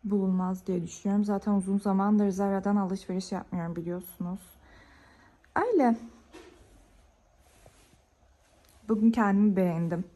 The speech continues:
Şey, o yüzden şey, yani giydiğim şeyler daha çok sportif şeyler olduğu için, yani spor bir kombin olduğu için şu küpeleri yakıştıramadım.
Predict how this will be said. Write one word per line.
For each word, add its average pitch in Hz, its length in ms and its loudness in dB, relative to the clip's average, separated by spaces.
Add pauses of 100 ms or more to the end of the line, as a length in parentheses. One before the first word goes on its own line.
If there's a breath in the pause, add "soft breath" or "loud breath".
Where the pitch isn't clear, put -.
(380 loud breath)
Şey, 262 380 2 (200)
o 254 120 6
yüzden 254 280 4
şey, 226 260 2 (120)
yani 226 420 4 (360)
giydiğim 226 320 6
şeyler 254 420 -2
daha 262 200 2
çok - 220 -8
sportif - 960 -2
şeyler 196 680 -2 (300 soft breath)
olduğu 202 240 2
için, 208 220 2
yani 196 140 4
spor 233 360 2
bir 214 80 -6
kombin 190 360 2
olduğu 185 300 -2
için 196 340 -6 (380 loud breath)
şu - 180 -6
küpeleri 208 420 0
yakıştıramadım. 185 1000 -2